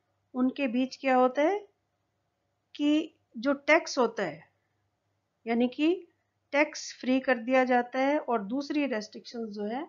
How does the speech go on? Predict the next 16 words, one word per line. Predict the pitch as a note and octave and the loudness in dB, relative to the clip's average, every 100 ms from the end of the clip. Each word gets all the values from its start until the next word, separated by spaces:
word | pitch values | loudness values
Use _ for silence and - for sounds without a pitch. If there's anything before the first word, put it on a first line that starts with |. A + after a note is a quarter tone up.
| _ | _
उनको | A3+ G#3+ G#3 C#4 G#4+ A4 _ _ _ _ _ _ _ _ - | -8 -6 2 4 4 2 _ _ _ _ _ _ _ _ -6
फ्री | E4+ F#4 | 2 4
रखा | C#4+ - - G3+ | 4 -2 -4 -6
जाता | F#3+ F3 - E3 | -6 -10 -12 -16
है। | D#3 - _ _ _ - | -16 -20 _ _ _ -6
और | A#3+ - | -6 -2
इस | E4+ E4+ | -6 -2
तरह | C4 A#3+ A#3 | -2 0 0
की | B3 | -4
जो | A3 B3 | -4 -4
पॉलिसीज | - A3 A3 A3 B3 A3+ | 0 -2 -2 -2 -4 -4
थी, | - G3 - _ _ _ _ _ G#3+ | -6 -8 -8 _ _ _ _ _ -4
ये | C4+ | 2
नाइनटीन | C#4 A#3 A#3+ D4 D#4 F#4+ G4 | 4 6 6 6 6 4 4
सेंचुरी | - A#3+ A3+ A3+ A3 | 2 0 0 -2 -2
में | G#3 F3 | 0 -2